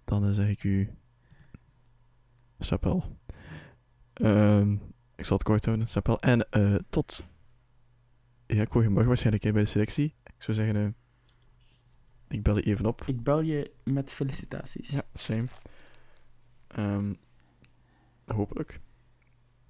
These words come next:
Speaker 1: Oké. In orde, wij wachten. En jij wacht met ons mee. <laughs> We zijn heel slecht in afronden.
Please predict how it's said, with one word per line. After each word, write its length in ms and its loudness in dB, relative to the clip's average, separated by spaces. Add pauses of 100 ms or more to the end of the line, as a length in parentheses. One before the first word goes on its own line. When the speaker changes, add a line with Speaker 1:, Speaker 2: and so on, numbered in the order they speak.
(160)
Speaker 1:
Oké. 360 -2 (1200)
In 160 -2
orde, 220 -4 (140)
wij 140 -2
wachten. 360 -4 (600)
En 180 0
jij 140 0
wacht 140 -4
met 140 0
ons 120 -2
mee. 180 2 (380)
<laughs> 320 -18
We 100 -8
zijn 80 2
heel 100 2
slecht 220 2
in 60 -2
afronden. 440 2